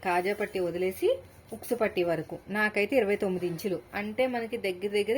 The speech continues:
ఏడు పావు అనమాట. డాట్ కోసం వన్ ఇంచు కప్పితే ఎనిమిది పావు. ఎనిమిది పావుకి ఒక మార్కింగ్ వేసుకుని సగానికి ఫోల్డ్ చేసుకుని ఇక్కడ ఒక మార్కింగ్,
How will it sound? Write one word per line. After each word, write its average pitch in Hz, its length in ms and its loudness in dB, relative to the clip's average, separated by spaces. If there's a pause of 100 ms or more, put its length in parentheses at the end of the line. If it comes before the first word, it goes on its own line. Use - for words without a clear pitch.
(160)
ఏడు 185 180 4 (180)
పావు 185 260 8
అనమాట. 165 320 -2 (500)
డాట్ 233 300 8
కోసం 226 260 2
వన్ 202 160 0
ఇంచు 202 200 0
కప్పితే 208 240 0
ఎనిమిది 185 260 2 (100)
పావు. 147 160 0 (500)
ఎనిమిది 220 240 2 (100)
పావుకి 202 200 6
ఒక 180 180 0
మార్కింగ్ 175 400 -2
వేసుకుని 311 340 0 (460)
సగానికి 220 520 4
ఫోల్డ్ 185 260 4
చేసుకుని 185 340 -2 (180)
ఇక్కడ 175 220 0
ఒక 185 100 -2 (120)
మార్కింగ్, 226 480 0